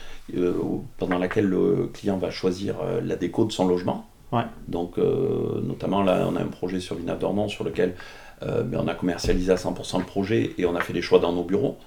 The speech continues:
Speaker 1: Donc,
Speaker 2: D'accord.
Speaker 1: on accompagne nos clients là, on fait les choix avec eux pour qu'ils choisissent les carrelages, les parquets, les faïences,
Speaker 2: D'accord.
Speaker 1: euh, tout ce qui va être déco.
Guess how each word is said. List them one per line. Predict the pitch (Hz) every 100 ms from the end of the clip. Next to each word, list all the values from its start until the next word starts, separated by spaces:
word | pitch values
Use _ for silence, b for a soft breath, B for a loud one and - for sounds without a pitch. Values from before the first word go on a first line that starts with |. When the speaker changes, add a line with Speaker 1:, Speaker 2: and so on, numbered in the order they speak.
| -
Speaker 1:
Donc, | 117 104
Speaker 2:
D'accord. | - 82
Speaker 1:
on |
accompagne | 85 90 - 85 87
nos | 85
clients | 82 90 87 90
là, | 92 98 98
on | 95
fait | - 90 139 B B -
les | -
choix | - 85
avec | 82 80
eux | 95 92 -
pour | -
qu'ils | - - 101
choisissent | - - 92 95
les | - -
carrelages, | - 90 92 -
les | -
parquets, | - - 92 90
les | -
faïences, | - - - 113
Speaker 2:
D'accord. | 127 -
Speaker 1:
euh, | B B -
tout | -
ce | 95
qui | -
va | 87
être | 82
déco. | 87 - 147